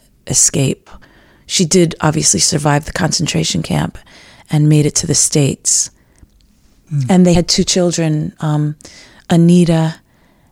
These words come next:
Speaker 1: and Anita was a classical pianist, and her son, can't remember his name, but he was a classical violinist, and the kids, her kids went to the Manhattan School of Music in New York. And I remember feeling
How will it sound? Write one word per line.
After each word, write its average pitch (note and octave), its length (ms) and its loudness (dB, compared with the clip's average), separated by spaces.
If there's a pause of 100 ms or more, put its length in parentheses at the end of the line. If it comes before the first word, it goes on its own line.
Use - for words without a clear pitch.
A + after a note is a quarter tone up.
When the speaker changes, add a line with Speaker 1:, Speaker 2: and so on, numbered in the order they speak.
(140)
Speaker 1:
and D3 600 -2 (240)
Anita E3+ 460 4
was D#3 240 0
a D3+ 80 0
classical - 460 -4
pianist, D3+ 680 -2
and D3 260 -2 (300)
her D#3+ 160 0
son, D3+ 600 0 (1200)
can't - 200 -12
remember E3+ 220 -2
his - 260 -6
name, E3 220 0
but D#3 140 -4
he - 80 -4
was E3 120 -2
a - 40 -6
classical - 340 -4
violinist, D3 580 -2 (380)
and D3+ 140 0
the D3+ 60 0
kids, D#3+ 320 0
her E3 140 -4
kids D#3+ 300 -2
went D#3+ 160 0
to - 100 -6
the D#3 60 0
Manhattan D3 440 -2
School - 280 -4
of D3 80 -6
Music - 460 -4
in F#3 100 -4
New F3+ 80 -4
York. - 380 -6 (640)
And D3 120 -4
I C#3+ 100 -2
remember D3 340 -2
feeling C#3+ 580 -2